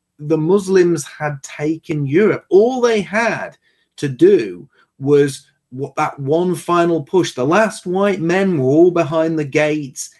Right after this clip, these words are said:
Everything was lost. And those brave men poured out of that fortress and staged the most daring comeback, <laughs> crushing the Muslim invaders, driving them back.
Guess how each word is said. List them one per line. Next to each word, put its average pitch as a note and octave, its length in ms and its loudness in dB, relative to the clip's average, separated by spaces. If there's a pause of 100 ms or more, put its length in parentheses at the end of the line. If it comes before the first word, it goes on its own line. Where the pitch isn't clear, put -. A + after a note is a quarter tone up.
(120)
Everything F3+ 420 -2
was D#3+ 160 -2
lost. D3+ 260 0 (240)
And D#3 140 -2
those G#3 220 2
brave F3 480 0
men B2+ 560 -4 (300)
poured G#3 760 4
out E3 680 -4 (340)
of A#2 140 -6
that C#3+ 300 -2
fortress C#3+ 880 -6 (480)
and D#3+ 400 -4 (220)
staged F3+ 800 -4
the D#3 80 4
most C#3+ 520 -2
daring F#3+ 640 0
comeback, E3+ 840 -2 (400)
<laughs> - 400 -20
crushing A2+ 920 -4 (160)
the C#3 600 0
Muslim D#3 480 2
invaders, B2+ 640 0
driving C#3+ 600 0
them A#2 180 -4
back. G2 540 -6